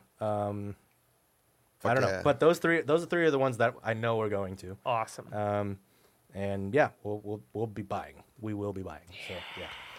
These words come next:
Speaker 2: Yeah, I
Speaker 1: we'll
Speaker 2: mean,
Speaker 1: bring stuff back.
Speaker 2: you, you
Speaker 3: I just
Speaker 2: also
Speaker 3: might
Speaker 2: say
Speaker 3: Venmo
Speaker 1: And you
Speaker 3: you
Speaker 1: guys
Speaker 3: like
Speaker 1: are coming to dinner on, in a couple weeks,
Speaker 3: I might just,
Speaker 1: so.
Speaker 3: like, Venmo you a hundred bucks and say, uh,
Speaker 1: Nope.
Speaker 3: "All right,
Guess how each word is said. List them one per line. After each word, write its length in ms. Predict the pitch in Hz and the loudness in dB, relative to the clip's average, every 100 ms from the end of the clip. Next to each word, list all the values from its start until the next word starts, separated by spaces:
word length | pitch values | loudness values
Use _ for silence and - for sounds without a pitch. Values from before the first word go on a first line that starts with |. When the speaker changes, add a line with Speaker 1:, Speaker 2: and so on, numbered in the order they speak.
| - - | -18 -6
Speaker 2:
Yeah, 120 | 160 131 | 2 4
I 80 | |
Speaker 1:
we'll 60 | 107 | 4
Speaker 2:
mean, 80 | 120 | 4
Speaker 1:
bring 140 | 120 | 2
stuff 240 | 110 98 - | -2 -6 -8
back. 180 | - - _ _ _ | -20 -20 _ _ _
Speaker 2:
you, 120 | 113 123 | -2 -2
you 60 | - - | -4 2
Speaker 3:
I 80 | - | 8
just 80 | 123 | 8
Speaker 2:
also 160 | 196 185 | 8 6
Speaker 3:
might 80 | |
Speaker 2:
say 100 | 156 | 8
Speaker 3:
Venmo 60 | 160 | 8
Speaker 1:
And 80 | 165 | 8
you 40 | 185 | 10
Speaker 3:
you 40 | |
Speaker 1:
guys 120 | 196 202 | 10 10
Speaker 3:
like 40 | |
Speaker 1:
are 40 | 190 | 8
coming 220 | 196 202 | 6 6
to 80 | 185 | 4
dinner 340 | 170 208 117 | 4 4 4
on, 420 | 110 107 104 104 101 - | 4 2 -2 -6 -10 -6
in 100 | 110 | -4
a 60 | 107 | -2
couple 240 | 107 101 | -2 0
weeks, 140 | 101 | 2
Speaker 3:
I 20 | 160 | 4
might 100 | 190 | 4
just, 100 | 190 | 4
Speaker 1:
so. 40 | 185 | 4
Speaker 3:
like, 160 | 165 | 4
Venmo 300 | 139 156 160 156 | 2 2 2 2
you 100 | 131 | 4
a 40 | |
hundred 240 | 131 135 127 | 4 2 4
bucks 260 | 117 - | 4 2
and 100 | 117 | -6
say, 340 | - 113 107 104 | -2 2 2 4
uh, 60 | |
Speaker 1:
Nope. 280 | 135 104 107 123 | 2 2 -2 -4
Speaker 3:
"All 100 | 123 | -2
right, 160 | 98 | -2